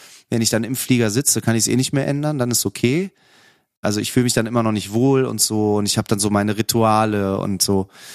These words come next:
im Flugzeug. Und ganz, ganz oft habe ich aber auch im Flugzeug dann so schöne Momente, wo ich so immer wieder auch denke,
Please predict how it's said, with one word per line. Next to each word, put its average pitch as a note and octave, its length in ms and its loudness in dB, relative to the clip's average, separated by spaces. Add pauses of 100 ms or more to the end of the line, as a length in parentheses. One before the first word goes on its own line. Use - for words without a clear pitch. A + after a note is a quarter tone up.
(260)
im G#2 100 0
Flugzeug. G2 680 -2 (460)
Und G#2 500 -2 (480)
ganz, C3+ 380 0
ganz - 680 0 (420)
oft - 360 -2
habe A2+ 120 0
ich A2+ 120 0
aber G#2 180 0
auch - 160 -2
im A#2 160 -2
Flugzeug - 580 -2
dann G#2 220 0
so G2+ 140 -2
schöne B2 400 2
Momente, G#2+ 760 -2
wo G#2 120 2
ich G#2 160 0
so G2+ 480 0
immer A#2+ 240 0
wieder G#2+ 360 0
auch - 100 -6
denke, G#2 440 -2